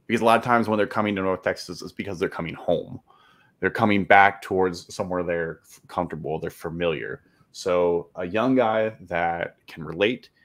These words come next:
and has relationships with coaches,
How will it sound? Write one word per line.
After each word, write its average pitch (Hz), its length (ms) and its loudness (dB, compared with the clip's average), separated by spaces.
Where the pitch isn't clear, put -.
and 90 80 -14
has 95 180 -6
relationships 95 800 -4
with - 180 -12
coaches, - 760 -4